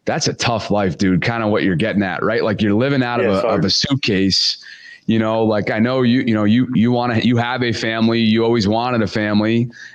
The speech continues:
Speaker 1: And so that can
Speaker 2: Mm-hmm.
Speaker 1: be hard. I mean, you're, you're, you're rotating around, you're on call. I mean, you're, you're flipping from,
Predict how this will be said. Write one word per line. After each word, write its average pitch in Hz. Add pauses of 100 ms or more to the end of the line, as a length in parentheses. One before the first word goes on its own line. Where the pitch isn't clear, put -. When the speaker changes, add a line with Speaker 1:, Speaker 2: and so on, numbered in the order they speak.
(120)
Speaker 1:
And 110
so 117
that 123
can 202
Speaker 2:
Mm-hmm. 180
Speaker 1:
be 139
hard. 120
I 95
mean, 101
you're, 135
you're, 151
you're 151
rotating 151
around, 139
you're 139
on 139
call. 143
I 101
mean, 107
you're, 143
you're 139
flipping 151
from, 113